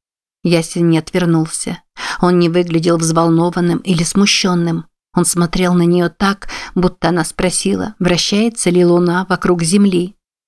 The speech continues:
"Все думают, что ты само совершенство". Зима села поближе и просунула руку ему под локоть.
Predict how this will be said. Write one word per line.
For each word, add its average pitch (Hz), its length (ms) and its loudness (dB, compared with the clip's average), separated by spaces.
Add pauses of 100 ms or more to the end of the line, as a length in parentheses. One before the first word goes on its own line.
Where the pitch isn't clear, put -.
(180)
"Все - 240 0
думают, 147 540 0
что - 220 -2
ты 147 160 -4
само 156 340 0
совершенство". - 960 -4 (460)
Зима 180 300 2
села 190 280 -2
поближе 190 640 0 (180)
и - 80 -2
просунула 185 600 2
руку 214 240 0
ему 170 220 2
под 196 220 -2
локоть. 185 540 -2